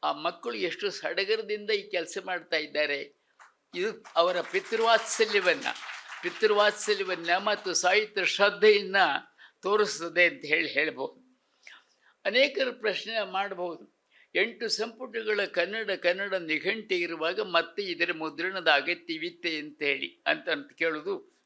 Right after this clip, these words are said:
ಸಹಜವಾದಂಥದ್ದು. ಆದರೆ ಎಲ್ಲ ನಿಘಂಟುಗಳು ಒಂದೇ ರೂಪದಲ್ಲಿ ಇಲ್ಲ ಅನ್ನೋದನ್ನ ನಾವು ಗಮನದಲ್ಲಿ ಇಟ್ಕೊಳ್ಬೇಕು. ಅವು ಒಂದು ಮತ್ತೊಂದರ ಪ್ರತಿಯಲ್ಲ.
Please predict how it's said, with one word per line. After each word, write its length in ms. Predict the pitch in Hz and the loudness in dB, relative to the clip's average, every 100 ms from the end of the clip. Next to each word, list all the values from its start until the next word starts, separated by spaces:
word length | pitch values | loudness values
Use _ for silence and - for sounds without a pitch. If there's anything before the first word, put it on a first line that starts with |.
| - | 0
ಸಹಜವಾದಂಥದ್ದು. 1080 | 185 160 175 180 175 165 156 131 123 - _ _ _ _ _ _ | 2 4 2 4 2 2 -6 -4 -4 -6 _ _ _ _ _ _
ಆದರೆ 680 | 160 160 147 160 214 - _ _ _ _ - | 4 4 4 4 4 -10 _ _ _ _ -2
ಎಲ್ಲ 320 | 156 202 220 | 0 4 4
ನಿಘಂಟುಗಳು 1160 | 202 196 208 233 226 190 170 180 226 254 - - | 4 2 0 -4 -4 -4 -2 0 0 0 -10 -10
ಒಂದೇ 340 | 151 190 208 | -10 4 4
ರೂಪದಲ್ಲಿ 680 | 202 185 180 170 170 160 160 | 4 0 -4 -4 -4 -2 -2
ಇಲ್ಲ 280 | 160 175 180 | 0 2 2
ಅನ್ನೋದನ್ನ 400 | 170 156 147 160 | 0 -10 -8 -8
ನಾವು 380 | 165 151 170 | -4 -4 -4
ಗಮನದಲ್ಲಿ 540 | 175 143 160 175 160 151 | -2 -4 -4 -6 -4 -4
ಇಟ್ಕೊಳ್ಬೇಕು. 800 | 151 - 160 143 139 127 - _ _ _ _ | -8 -6 -2 -2 -2 -4 -8 _ _ _ _
ಅವು 220 | 143 180 208 | 4 6 4
ಒಂದು 640 | 233 170 185 208 214 226 | 0 2 2 2 -6 -4
ಮತ್ತೊಂದರ 600 | 214 185 180 214 208 202 | 4 4 4 0 0 0
ಪ್ರತಿಯಲ್ಲ. 680 | 180 - 170 165 214 190 151 | -2 -2 -6 -2 4 4 4